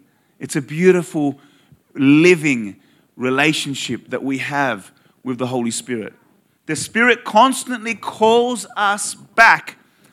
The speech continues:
to the foundations of our faith. Constantly. Back to the A B C.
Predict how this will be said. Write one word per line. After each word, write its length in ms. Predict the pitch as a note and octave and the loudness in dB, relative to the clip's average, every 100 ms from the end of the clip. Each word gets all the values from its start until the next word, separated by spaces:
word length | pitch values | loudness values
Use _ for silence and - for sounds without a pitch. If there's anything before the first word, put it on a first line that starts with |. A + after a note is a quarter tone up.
| _ _ | _ _
to 140 | G3 | -4
the 80 | E3+ | -4
foundations 960 | D#3+ F3+ E3 C#3+ F3+ G#3+ G#3 A#3+ A#3 - | -2 -2 -2 0 0 0 -4 -8 -8 -10
of 160 | D#3+ - | -14 -6
our 340 | D#3+ D#3+ E3+ - | -4 -2 -6 -12
faith. 460 | _ - E3 G#2+ _ _ _ _ _ _ | _ -6 -6 -6 _ _ _ _ _ _
Constantly. 720 | - G3+ G3+ - - A#2+ F#2+ _ _ _ _ _ _ - | -12 -8 -8 -8 -16 -16 -16 _ _ _ _ _ _ -2
Back 260 | F3 F#3 | 0 0
to 100 | - | -4
the 140 | F#3+ G3 | -2 0
A 180 | F#3+ G3 | 0 0
B 200 | G3 F#3+ | -2 -4
C. 480 | - G3 C3+ F#2 | -4 -2 -2 -6